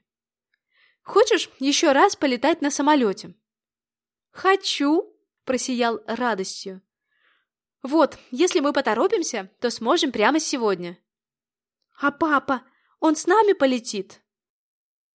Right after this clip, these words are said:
«Нет, Паш, папа как-нибудь потом. Сейчас он очень занят на работе».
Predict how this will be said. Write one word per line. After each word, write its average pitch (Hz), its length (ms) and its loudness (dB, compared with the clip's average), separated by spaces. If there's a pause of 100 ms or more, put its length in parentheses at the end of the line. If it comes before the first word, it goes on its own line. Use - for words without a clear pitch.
(200)
«Нет, 285 340 -2
Паш, 220 400 -2 (640)
папа 349 240 4
как-нибудь 330 420 0
потом. 196 440 -2 (160)
Сейчас 320 440 0 (120)
он 294 280 -4
очень 320 360 0
занят 277 280 0
на 247 100 -4
работе». 202 500 -6